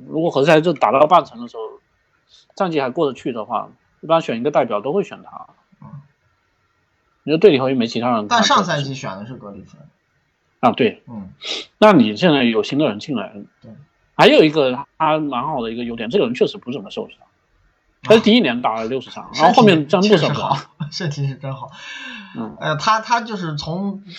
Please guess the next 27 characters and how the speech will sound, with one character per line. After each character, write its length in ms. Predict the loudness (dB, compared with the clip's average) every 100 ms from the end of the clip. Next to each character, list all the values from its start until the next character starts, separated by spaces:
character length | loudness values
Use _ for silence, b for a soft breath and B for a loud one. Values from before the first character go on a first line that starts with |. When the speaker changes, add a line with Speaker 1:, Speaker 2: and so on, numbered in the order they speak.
| B
Speaker 2:
臂 160 | -6 -2
展 140 | -2
啊、 380 | -2 -8 -12 -16 _
体 160 | -16 -14
型 140 | -8
啊、 260 | -4 -2 -2
对 200 | -2 -6
抗， 400 | -2 0 0 -2 -10 -20 _ _ -20 _ -10
可 120 | -4
能 100 | -2
对 140 | -2
抗 200 | 0 -2
一 60 | -2
般 240 | 0 0
吧， 200 | 0 -4
他 160 | -4 -4
有 40 |
时 80 | -4
候 80 | -4
防 280 | 0 0 -2
低 120 | -4
位 160 | -4
比 60 | -4
较 160 | -6 -8
差， 260 | -6 -6
但 220 | -4 -6
是 420 | -6 -6 -6 -6